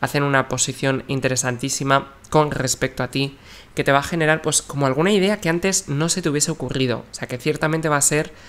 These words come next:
como si verdaderamente fuese positivo para ti.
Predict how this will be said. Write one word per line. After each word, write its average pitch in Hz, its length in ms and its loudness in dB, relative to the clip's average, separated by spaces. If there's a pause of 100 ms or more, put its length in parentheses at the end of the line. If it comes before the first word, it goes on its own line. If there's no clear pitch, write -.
(260)
como 139 260 0
si 131 460 0
verdaderamente 139 920 0 (380)
fuese 143 680 2
positivo 143 460 0
para 120 200 -2
ti. 117 160 -8